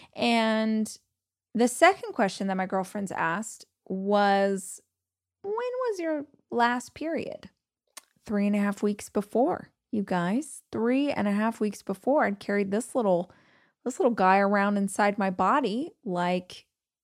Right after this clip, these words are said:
you know, my Irish ancestors coming over to America. We were not up top,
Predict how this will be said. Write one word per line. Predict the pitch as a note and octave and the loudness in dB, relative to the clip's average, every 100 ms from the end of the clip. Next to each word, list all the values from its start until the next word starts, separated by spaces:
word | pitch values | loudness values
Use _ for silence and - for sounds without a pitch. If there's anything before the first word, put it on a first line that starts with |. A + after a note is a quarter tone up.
| _ - | _ -8
you | G#3+ | -4
know, | F#3 G#3 | -2 0
my | G#3+ - | -2 -2
Irish | F#3 G3 G3+ G3 | -2 0 -2 -4
ancestors | - G#3+ B3+ G3+ F#3+ - G#3+ A#3 - | -4 -2 -2 -2 -2 -2 -4 -4 -6
coming | - A3 A3 | -6 -4 -2
over | A3+ A3+ | 0 -2
to | A3+ A#3 | -2 -2
America. | A3+ A3+ D4+ D4 - - _ _ - | -2 0 -2 -4 -10 -12 _ _ -4
We | |
were | F#3+ G3 | -2 2
not | G3 G3 - | 2 2 2
up | - | 0
top, | - - G3 G4 - | -2 2 2 2 -6